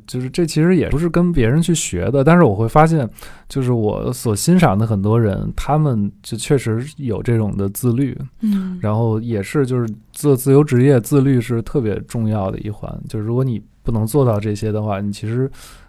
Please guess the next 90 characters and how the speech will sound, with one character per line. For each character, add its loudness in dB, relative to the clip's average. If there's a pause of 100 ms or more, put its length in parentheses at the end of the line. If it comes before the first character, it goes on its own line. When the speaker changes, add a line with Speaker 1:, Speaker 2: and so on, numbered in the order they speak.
Speaker 1:
没 -2
办 4
法 2
做 0
一 0
个 -2
自 -6
由 0
职 -6
业 0
者。 -8 (280)
Speaker 2:
嗯。 -6
Speaker 1:
但 2
是 4
这 2
个 4
东 4
西 0
也 -2
不 -6
是 0
一 2
个 2
衡 -2
量 2
人 2
的 0
标 4
准， -2
就 2
有 4
些 0
人 2
就 4
是 4
不 0
适 0
合 -2
做 -4
自 -6
由 0
职 -6
业， -2
他 -2
喜 -8
欢 -4 (600)
就 -6
是 -2
完 0
成 0
工 2
作， -4
但 -2
是 -2
这 -2
个 -4
没 -4
有， -2
没 0
有 4
任 4
何 0
问 -2
题， -8
就 -8
是 -8
你 -6 (120)
还 -2
是 4
去 -2
寻 -4
找 -2
一 -4
个 -2
属 -8
于 -4
自 -2
己， -8
就 -8
是 -8
自 -8
己 -6
最 -4
舒 -2
服 -2
的 -2
一 -2
种 -6
状 -2
态 -10